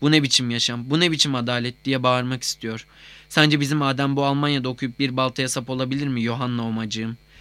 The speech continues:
Hele biraz çalışalım. Matematiği, Almancayı, İngilizceyi biraz yükseltelim. Ortalama iki olsun dersleri.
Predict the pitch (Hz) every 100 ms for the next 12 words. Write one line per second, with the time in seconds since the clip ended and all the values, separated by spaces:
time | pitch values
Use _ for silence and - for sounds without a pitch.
0 | - - - 165 156 151 147 - 131 127
1 | 117 110 139 131 131 139 135 120 120 135
2 | 139 139 135 131 135 143 156 135 131 123
3 | 131 127 117 117 131 117 - 110 120 -
4 | - - 131 131 151 147 139 131 147 120
5 | - 110 110 107 - 107